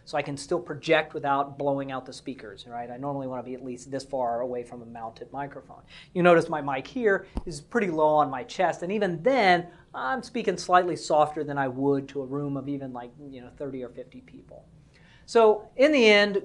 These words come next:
good volume and projection buys you a ton. Opening your mouth wide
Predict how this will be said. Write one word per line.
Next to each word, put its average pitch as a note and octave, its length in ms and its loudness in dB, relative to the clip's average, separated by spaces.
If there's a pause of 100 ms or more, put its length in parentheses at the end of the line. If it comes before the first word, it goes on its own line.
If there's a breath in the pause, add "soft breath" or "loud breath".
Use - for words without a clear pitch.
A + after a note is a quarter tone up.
good G#3 260 6
volume G3 420 6
and F3 120 -4
projection E3 600 0 (100)
buys G3+ 480 2
you G3 280 -6
a F#3+ 260 -2
ton. - 480 0 (580 soft breath)
Opening D4 400 8
your B3 80 4
mouth F3+ 300 6
wide D3 880 6